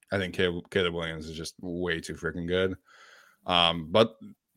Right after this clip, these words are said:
honestly, this is probably gonna be, like, the best Pac-twelve season we've ever had. Like, this is, you know, there's a ton of quarterback talent coming back.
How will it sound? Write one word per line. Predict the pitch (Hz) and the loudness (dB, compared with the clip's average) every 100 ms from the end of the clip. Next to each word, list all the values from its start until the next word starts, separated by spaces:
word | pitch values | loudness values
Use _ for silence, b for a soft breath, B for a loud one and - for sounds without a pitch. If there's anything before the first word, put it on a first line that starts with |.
| _ _ - | _ _ 10
honestly, | 160 339 349 | 12 12 12
this | 214 294 | 12 8
is | 269 | 10
probably | 143 156 175 | 12 12 12
gonna | 156 139 | 12 12
be, | 135 | 12
like, | 127 | 12
the | 113 | 10
best | 98 110 - | 8 8 8
Pac-twelve | 113 104 107 95 | 6 6 4 2
season | 107 98 98 92 | 0 -2 -2 -4
we've | 98 92 | -2 0
ever | 87 87 | 0 0
had. | 80 76 69 - | 2 2 0 -6
Like, | 82 80 - 95 | -6 -6 -6 -6
this | 90 90 | -4 -6
is, | 82 - - - | -8 -10 -12 -8
you | 101 | -4
know, | 87 | -2
there's | 87 87 | -2 -4
a | - | -6
ton | - 117 | 4 6
of | 113 | 8
quarterback | 110 101 98 92 | 8 6 4 0
talent | - 95 92 90 | 0 0 0 -2
coming | 95 92 92 | -4 -2 0
back. | 90 90 90 | 0 0 -4